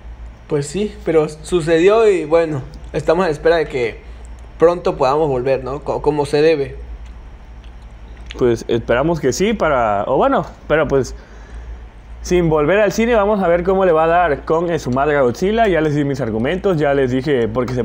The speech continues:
Speaker 2: ah, bueno, se me había olvidado, e igual uno de los principales y que está muy, muy perro, es que
Speaker 1: A
Speaker 2: Kong,
Speaker 1: ver.
Speaker 2: para ir cerrando, tiene su propio gel, el moco de go-, el moco de gorila,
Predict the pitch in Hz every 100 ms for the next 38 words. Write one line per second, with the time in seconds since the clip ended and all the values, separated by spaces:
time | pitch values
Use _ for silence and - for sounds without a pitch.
0 | - 160 220 294 302 170 - - 175 160
1 | 220 214 214 233 143 147 180 196 208 220
2 | 196 175 160 131 139 180 226 220 - -
3 | - 139 143 - 160 143 156 208 208 160
4 | 180 151 170 185 190 - - - 120 -
5 | 165 170 165 208 214 - - 131 127 120
6 | 147 165 165 151 143 175 196 190 - -
7 | - 160 180 190 170 131 160 170 156 214
8 | - - 117 123 156 175 170 151 131 -
9 | 123 135 156 170 139 131 208 147